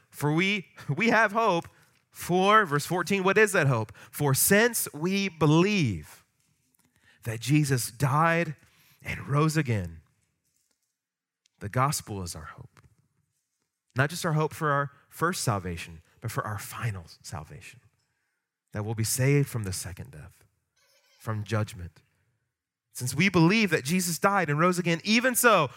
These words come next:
through Jesus, God will bring with him those who have fallen asleep.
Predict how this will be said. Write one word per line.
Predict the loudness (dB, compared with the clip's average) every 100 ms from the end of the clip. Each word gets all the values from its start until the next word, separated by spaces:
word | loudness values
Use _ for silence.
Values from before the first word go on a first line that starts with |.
| -14
through | -6 0 4 4 4
Jesus, | 2 2 2 2 0 -2 -10 -18 -14 2
God | 4 6 4
will | 2 0
bring | 4 4 4 0
with | 0 0
him | 0 2 2 0 -6 _ _ _ _ _
those | 2 4 4
who | 2
have | 4 4 2 -2 -8
fallen | 0 2 4 2
asleep. | 2 0 2 2 0